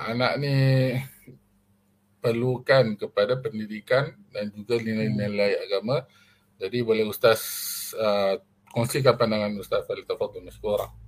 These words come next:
Speaker 2: Bismillahirrahmanirrahim. Alhamdulillah, nahmaduhu wa nasta'inuhu wa na'udzu billahi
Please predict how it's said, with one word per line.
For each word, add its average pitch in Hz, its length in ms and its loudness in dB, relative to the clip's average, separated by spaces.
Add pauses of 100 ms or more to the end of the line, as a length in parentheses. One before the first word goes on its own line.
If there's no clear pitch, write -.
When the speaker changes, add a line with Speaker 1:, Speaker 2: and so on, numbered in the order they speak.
(1700)
Speaker 2:
Bismillahirrahmanirrahim. 120 1600 -2
Alhamdulillah, 123 720 -2
nahmaduhu 127 600 0
wa 131 120 0
nasta'inuhu 135 640 2
wa 123 160 -2
na'udzu 127 320 -4
billahi 127 320 -2